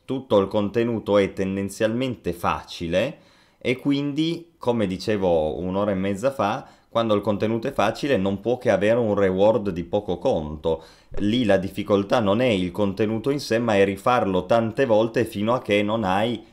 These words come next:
quello che ti serve e ci metti un bel po' di vo-, e a me questo franca-, e poi il clutter, che questo ti causa clutter nell'inventario tipico di Guild Wars due,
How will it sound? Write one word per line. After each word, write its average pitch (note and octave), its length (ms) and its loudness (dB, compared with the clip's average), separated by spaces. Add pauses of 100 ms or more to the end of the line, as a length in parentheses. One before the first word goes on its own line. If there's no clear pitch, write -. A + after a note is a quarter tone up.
(540)
quello G2+ 340 4
che F#2+ 160 -2
ti E2+ 120 -6
serve D#2+ 600 -2
e G#2 180 -4
ci - 140 -8
metti G2+ 300 -2
un F#2+ 160 -2
bel F2 160 0
po' G2 160 0
di F2 120 -4
vo-, E2+ 200 0 (280)
e - 100 -2
a A#2+ 40 2
me B2+ 120 2
questo A#2 380 2
franca-, G2+ 340 -2
e G2 100 -2
poi G#2 280 0
il F2 120 -6
clutter, F#2+ 460 -2
che - 160 -10
questo F2 260 -10
ti - 100 -16
causa F2 340 -2
clutter E2+ 420 -4
nell'inventario E2+ 760 -6
tipico E2+ 360 -10
di D2 140 -12
Guild D#2+ 200 -10
Wars E2+ 260 -6
due, F2 520 -2